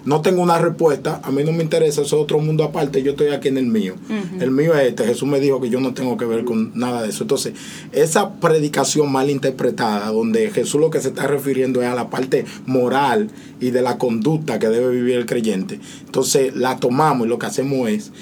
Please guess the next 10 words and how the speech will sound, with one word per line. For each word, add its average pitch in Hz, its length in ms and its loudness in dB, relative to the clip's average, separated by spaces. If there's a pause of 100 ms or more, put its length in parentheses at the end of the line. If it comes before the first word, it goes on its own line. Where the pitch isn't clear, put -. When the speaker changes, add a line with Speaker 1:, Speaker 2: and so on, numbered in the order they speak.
(140)
Speaker 1:
que - 100 -2
sacamos 131 500 0
a 110 40 0
la 110 40 2
iglesia 107 360 -2
y - 20 -6
la 107 100 -4
desconectamos 110 800 -2
del 117 100 0
mundo, 95 460 0